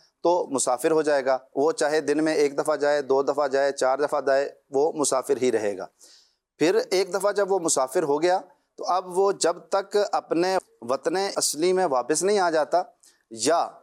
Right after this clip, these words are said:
وطن اقامت اختیار نہیں کر لیتا، یعنی پندرہ دن یا اس سے زیادہ کسی ایک جگہ پر مستقل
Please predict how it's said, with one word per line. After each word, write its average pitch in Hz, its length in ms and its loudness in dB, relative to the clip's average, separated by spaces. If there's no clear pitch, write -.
وطن 139 360 -4
اقامت 175 840 -2
اختیار 165 440 0
نہیں 175 200 -2
کر 143 120 0
لیتا، 117 320 0
یعنی 143 260 0
پندرہ 160 360 0
دن 175 200 0
یا 165 120 2
اس 165 140 0
سے 175 180 0
زیادہ 139 380 2
کسی 160 200 -4
ایک 175 280 0
جگہ 151 260 -2
پر 160 240 -2
مستقل 151 680 0